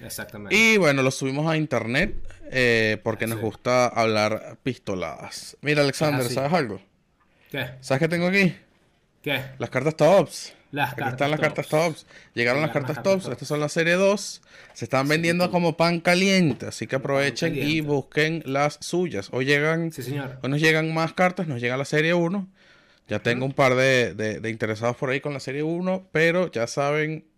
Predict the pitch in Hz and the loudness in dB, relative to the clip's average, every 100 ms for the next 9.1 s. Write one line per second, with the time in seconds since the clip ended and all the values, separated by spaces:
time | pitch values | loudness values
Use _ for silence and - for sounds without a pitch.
0 | _ 120 120 - 135 143 160 147 113 - | _ -2 -2 -2 -4 -2 -2 -2 -4 -8
1 | 107 113 - 135 - 113 - 139 127 110 | -6 -6 -8 -12 -10 -12 -8 -8 -8 -8
2 | 110 101 127 156 147 131 185 196 208 202 | -8 -4 -2 0 2 2 4 4 4 2
3 | - 175 185 180 190 156 180 151 139 165 | 0 0 2 0 0 -2 -2 -6 -4 -4
4 | 170 185 175 175 165 156 156 170 190 - | -2 0 2 2 0 0 2 2 0 0
5 | 156 151 156 165 175 170 - 131 160 160 | -2 -2 -2 -2 0 -2 -6 -8 -8 -8
6 | 131 147 156 156 123 - 127 135 135 160 | -8 -8 -4 -4 -4 -6 -6 -6 -8 -6
7 | 135 127 98 - - - 139 143 - 104 | -6 -6 -10 -16 -20 -16 -8 -6 -2 -2
8 | - 110 160 160 165 175 190 214 226 233 | 2 2 2 0 2 4 4 4 2 -2
9 | - | -6